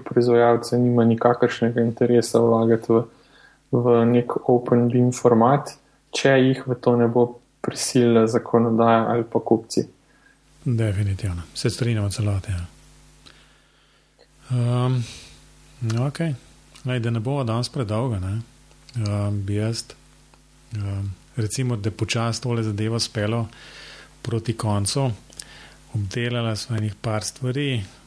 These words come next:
Speaker 2: nekaj v novicah povedala, nekaj sva se ponavljala v smislu modela in procesa, ampak o tem se bomo najbrž, um, konstantno vrteli.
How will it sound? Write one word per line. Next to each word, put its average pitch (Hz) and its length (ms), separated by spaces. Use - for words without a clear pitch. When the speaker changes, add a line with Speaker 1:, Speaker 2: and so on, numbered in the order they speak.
Speaker 2:
nekaj 113 340
v 104 60
novicah 117 420
povedala, 110 540
nekaj 101 340
sva 104 300
se - 220
ponavljala 113 720
v 107 80
smislu 120 420
modela 110 400
in 107 100
procesa, 107 540
ampak 113 280
o 110 40
tem 117 220
se 101 100
bomo 107 260
najbrž, 104 540
um, 101 240
konstantno 120 640
vrteli. 151 360